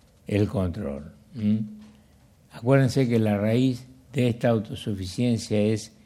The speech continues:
el orgullo. Miren, <clears throat> imagínense, bueno, nos pasó a Esther y a mí, íbamos en un avi-, en el avión cuando íbamos a la Argentina en septiembre pasado,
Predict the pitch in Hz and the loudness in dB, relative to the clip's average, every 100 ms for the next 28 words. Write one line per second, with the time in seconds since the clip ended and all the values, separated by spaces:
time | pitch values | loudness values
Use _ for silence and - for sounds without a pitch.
0 | _ - 110 101 92 92 90 82 87 92 | _ -6 0 2 2 2 0 0 -4 -12
1 | - - - - 127 110 92 - - 139 | -16 -20 -20 -6 0 2 0 -8 2 6
2 | 117 98 - - - - - - 139 147 | 6 4 -6 -20 -20 -20 -20 0 4 6
3 | - 220 196 160 180 170 151 135 127 - | 6 6 6 6 4 4 2 0 -2 -4
4 | 107 98 139 123 107 127 117 120 139 220 | -4 0 4 4 4 0 4 4 4 0
5 | - - - - _ _ - _ _ - | -4 -20 -20 -20 _ _ -20 _ _ -20
6 | _ _ _ _ _ - 131 143 151 139 | _ _ _ _ _ 2 6 6 6 2
7 | 139 143 147 135 135 139 127 120 120 117 | 4 4 4 6 6 4 2 2 4 4
8 | 113 117 135 135 110 110 113 110 98 101 | 4 4 0 0 -2 0 2 0 -2 0
9 | 98 92 - 92 92 117 110 104 98 107 | 0 -2 -6 -6 -2 -2 0 -2 -4 -6
10 | 87 117 104 101 - - 123 117 147 | -2 -2 0 -4 -6 0 2 2 0